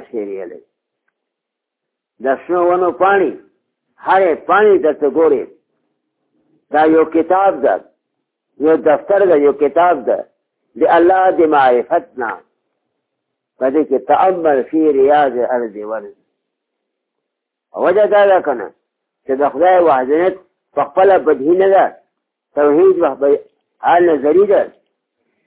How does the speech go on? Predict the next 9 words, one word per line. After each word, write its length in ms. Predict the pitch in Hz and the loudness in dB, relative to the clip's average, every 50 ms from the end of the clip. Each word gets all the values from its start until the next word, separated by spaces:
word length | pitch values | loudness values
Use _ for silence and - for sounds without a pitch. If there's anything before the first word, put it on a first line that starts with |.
| _ _ _ _ _ _ _ _ _ _ _ _ _ - | _ _ _ _ _ _ _ _ _ _ _ _ _ -8
لیکن 360 | 117 147 175 175 185 202 202 208 196 | -4 -2 -2 0 0 0 0 2 2
د 40 | 190 175 165 160 | 2 2 2 0
نبی 240 | 156 156 160 160 | 0 0 0 -2
کریم 300 | 147 190 185 170 156 147 | -2 -2 -2 -2 -2 -4
صلی 180 | 139 - 165 185 | -4 -4 -2 0
الله 140 | 196 214 208 | 0 0 0
علیه 140 | 196 196 196 | -2 -2 -2
وسلم 280 | 202 208 208 196 202 - _ _ _ _ | 0 0 0 0 -2 -6 _ _ _ _
معلوم 680 | - 127 143 143 143 135 135 131 147 165 170 165 156 | -8 -4 -2 0 2 2 0 0 0 -2 -2 -2 -4